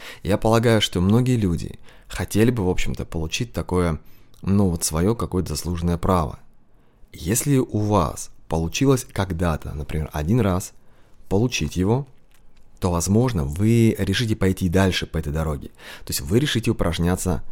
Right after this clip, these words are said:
вот в этом получении этого заслуженного права. Другими словами, если вы, например, обещали и делали, ну или пообещали и сделали что-то, да? Если вы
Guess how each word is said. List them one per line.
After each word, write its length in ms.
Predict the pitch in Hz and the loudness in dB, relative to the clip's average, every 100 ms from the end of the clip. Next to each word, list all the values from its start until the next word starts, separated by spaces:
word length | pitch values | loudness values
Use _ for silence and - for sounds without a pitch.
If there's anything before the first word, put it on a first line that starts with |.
| - - - - - | -8 -8 -10 -10 -8
вот 180 | 87 | -4
в 60 | 92 | 0
этом 180 | 98 92 | 2 0
получении 600 | - 87 85 - 113 117 | 2 0 0 2 4 6
этого 180 | 104 87 | 4 2
заслуженного 480 | 85 92 85 82 76 | 0 0 0 0 2
права. 360 | 82 78 - - - - - - | 2 2 0 -8 -20 -20 -12 -4
Другими 300 | 98 123 151 | 0 2 0
словами, 480 | 131 113 85 65 | 2 4 2 0
если 240 | 80 - 107 | -2 0 0
вы, 160 | 123 | 2
например, 400 | 120 - 95 104 | 0 2 2 2
обещали 500 | 82 78 87 151 131 | 2 0 0 2 2
и 160 | 98 - | 0 -4
делали, 520 | 90 98 80 55 - - - - | -2 0 0 -2 -8 -16 -20 -6
ну 160 | 85 | -2
или 160 | 80 67 | -2 -4
пообещали 640 | - 78 76 73 - 95 | -4 -2 -2 0 2 2
и 40 | 82 | 0
сделали 520 | 76 76 87 73 53 | -2 0 0 0 -4
что-то, 320 | - - 64 | -8 -8 -6
да? 220 | 65 104 - - - - - - | -2 -4 -6 -14 -14 -14 -16 -4
Если 320 | 87 - 107 | -2 2 2
вы 540 | 110 123 123 120 110 | 4 6 6 6 4